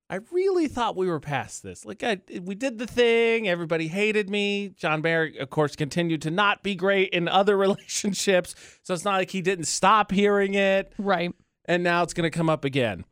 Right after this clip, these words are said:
Speaker 2: Well, it's the same kind of thing with, uh, I mean, like you were saying with Jake Gyllenhaal. I mean, I think he's, I think it's still the same. I think he continued the same pathway that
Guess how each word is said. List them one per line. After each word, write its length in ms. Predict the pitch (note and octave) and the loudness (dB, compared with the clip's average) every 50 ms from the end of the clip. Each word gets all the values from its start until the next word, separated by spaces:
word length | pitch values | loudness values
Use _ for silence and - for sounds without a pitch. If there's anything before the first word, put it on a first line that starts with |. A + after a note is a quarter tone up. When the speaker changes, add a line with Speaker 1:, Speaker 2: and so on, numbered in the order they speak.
| _ _ _ _ _ _ _ _ _ _ _ _ | _ _ _ _ _ _ _ _ _ _ _ _
Speaker 2:
Well, 60 | - D4 | -8 -4
it's 60 | - | -4
the 80 | F4+ | -2
same 240 | E4 - G#4 G#4+ G#4 | 0 0 0 0 0
kind 180 | G#4 G#4 G4 F4 | 0 2 2 2
of 80 | E4 | 2
thing 240 | - D#4 D#4 D4+ D4 | 2 2 2 4 4
with, 320 | B3 A#3+ A#3 A#3 - _ - | 4 4 2 0 0 _ 2
uh, 440 | A3 G#3+ G3+ G3 F#3+ F#3 F#3 F#3 - - _ _ _ _ _ - | 4 6 6 6 6 4 2 0 -2 -8 _ _ _ _ _ 0
I 60 | B3+ | 2
mean, 160 | C4 C4 B3+ | 4 4 4
like 180 | B3+ C4 A3 B3 | 2 2 2 0
you 60 | B3+ | 0
were 100 | A#3 A#3 | 0 0
saying 220 | - B3 A3+ G#3+ | 0 0 0 0
with 100 | G3+ G3+ | 0 0
Jake 220 | F3+ G#3+ G3 F#3 F3 | 0 -2 -2 0 0
Gyllenhaal. 600 | G#3 G3 G3 G3 G3 F#3+ F3+ F3 E3+ E3+ E3+ - | 0 2 2 2 2 2 4 4 4 2 2 2
I 60 | - A3 | 2 2
mean, 280 | A3 G#3 G3 F#3+ - - _ _ _ _ _ _ - | 2 2 0 -2 -4 -6 _ _ _ _ _ _ -4
I 100 | G3+ G#3+ | -4 -4
think 300 | - - D4 D#4 D4 - | -2 -2 -2 -2 -2 -4
he's, 420 | - - C4 B3 - - - - _ - | -8 -10 -10 -8 -10 -12 -14 -16 _ -16
I 60 | - | -14
think 260 | G3 - C#4+ C#4+ - _ _ - F#3 | -10 -8 -8 -10 -10 _ _ -4 -2
it's 220 | A#3 B3+ G3+ - | -2 -2 -2 -4
still 260 | - - - C#4+ C#4 | -6 0 2 2 2
the 120 | A3+ A3 A3 | 2 0 0
same. 420 | - - G#3 G#3+ G#3+ F#3+ E3+ D#3+ | 0 0 0 2 2 2 0 0
I 80 | D#3 E3 | 0 0
think 260 | - - G3+ G3 F3+ | 0 0 0 0 -2
he 120 | G3+ G3+ F#3 | -4 -6 -4
continued 540 | - G#3+ G3+ G3 G#3+ G3+ G3 F#3+ F3+ E3 E3+ | -2 -2 0 2 2 2 2 2 0 0 0
the 100 | F#3+ F#3 | -2 0
same 300 | - G#3+ F#3 F#3 F3+ F3+ | 0 0 0 0 -2 -2
pathway 580 | F3+ F3+ F3+ F#3+ G3 - F#3+ F#3 F#3 F3+ F3 | -2 0 0 0 0 0 -2 0 0 0 2
that 280 | E3 E3+ E3+ E3 D3 | 2 2 2 2 0